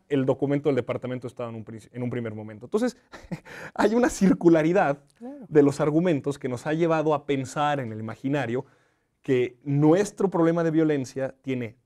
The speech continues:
Speaker 1: toda la posibilidad real de convertirse en narcoinsurgencia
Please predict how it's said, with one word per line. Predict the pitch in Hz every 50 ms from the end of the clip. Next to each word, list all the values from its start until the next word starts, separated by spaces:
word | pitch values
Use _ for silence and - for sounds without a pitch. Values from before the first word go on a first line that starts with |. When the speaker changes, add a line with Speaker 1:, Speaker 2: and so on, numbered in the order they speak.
| _ _ _
Speaker 1:
toda | - 147 147 160 170 185 214
la | 220 208 185 -
posibilidad | - 156 - - 143 127 120 113 110 113 107 110 113 117 117 117 - _ -
real | 120 123 123 123 127 123 127 131 131 131 135 143 165 233 294 - - _ _ _ _ -
de | 147 139
convertirse | 147 135 127 127 127 131 - - 202 202 190 - 180
en |
narcoinsurgencia | 180 170 175 - 175 165 - - 185 - - 156 131 - - 170 -